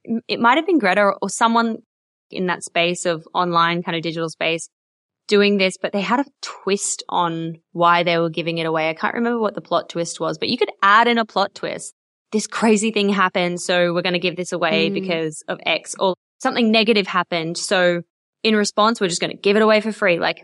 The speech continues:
Speaker 1: whatever you can add in that makes it even a bit more of a hook or a plot twist, even better.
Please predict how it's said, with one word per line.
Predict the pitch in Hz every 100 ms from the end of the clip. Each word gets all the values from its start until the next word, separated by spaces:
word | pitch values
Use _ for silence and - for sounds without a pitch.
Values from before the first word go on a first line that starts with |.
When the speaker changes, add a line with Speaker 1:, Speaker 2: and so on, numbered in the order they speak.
| -
Speaker 1:
whatever | 214 233 269
you | 285
can | 285 214 -
add | 180 170 170
in | 170 185
that | 196 - _ _ _ _
makes | - 190 180 -
it | 180
even | 196 185 185
a | 170
bit | 180
more | 175 165 165 180
of | 175
a | 170
hook | 165 - - -
or | 180 170
a |
plot | - 170 -
twist, | - 240 285 - - - _
even | 180 175 175 170 165 - -
better. | 160 156 151